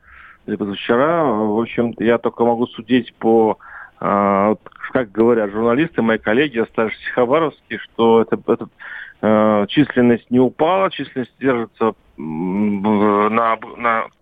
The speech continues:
обычном уровне, э, по субботнему уровне. Там одни спорят, сколько это человек, десять тысяч, двадцать тысяч.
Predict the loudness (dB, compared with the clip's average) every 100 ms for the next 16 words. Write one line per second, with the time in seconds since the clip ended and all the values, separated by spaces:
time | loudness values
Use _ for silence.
0 | -12 -6 -4 -4 -4 -2 0 0 -2 -8
1 | -10 -16 -16 -16 -6 -4 -2 0 0 2
2 | 0 0 -2 0 0 0 0 0 -2 -10
3 | -8 -4 -4 -4 -4 -4 -2 0 0 -4
4 | -6 -4 -4 -2 2 2 2 -2 0 0
5 | 0 -4 -4 -6 -6 -8 -2 0 2 0
6 | -4 -10 -4 -4 -4 -12 -10 -12